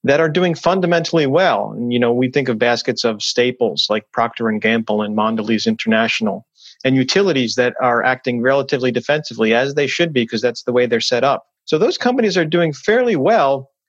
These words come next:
in the environment, despite the implications on the economy from covid.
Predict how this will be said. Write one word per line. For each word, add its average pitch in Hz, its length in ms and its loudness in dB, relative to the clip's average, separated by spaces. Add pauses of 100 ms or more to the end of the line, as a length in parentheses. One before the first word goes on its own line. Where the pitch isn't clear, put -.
(160)
in 233 140 2
the 202 140 2
environment, 120 580 0
despite 185 420 0
the 175 80 -2
implications 139 600 -2
on 127 160 0
the 127 100 0
economy 120 460 -2
from 120 180 -4
covid. 135 380 0